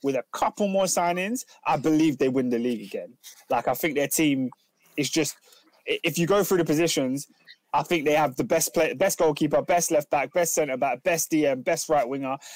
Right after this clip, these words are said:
and I think they can carry a wave of those players for as long as they did two seasons ago. I think it's Liverpool's. But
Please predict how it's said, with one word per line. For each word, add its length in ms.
and 100
I 60
think 240
they 100
can 260
carry 420
a 80
wave 500
of 160
those 260
players 560
for 160
as 140
long 200
as 100
they 100
did 300
two 160
seasons 400
ago. 300
I 80
think 240
it's 160
Liverpool's. 500
But 520